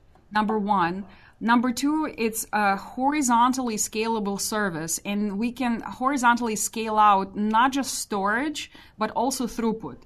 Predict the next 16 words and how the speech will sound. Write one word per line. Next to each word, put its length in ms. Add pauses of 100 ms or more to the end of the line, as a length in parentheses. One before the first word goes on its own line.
(200)
So 180
that 200
means 300
if, 80
for 120
instance, 280
today 240
your 180
application 500
starts 380
out 320
with 160
just 300
a 40
few, 640
uh, 480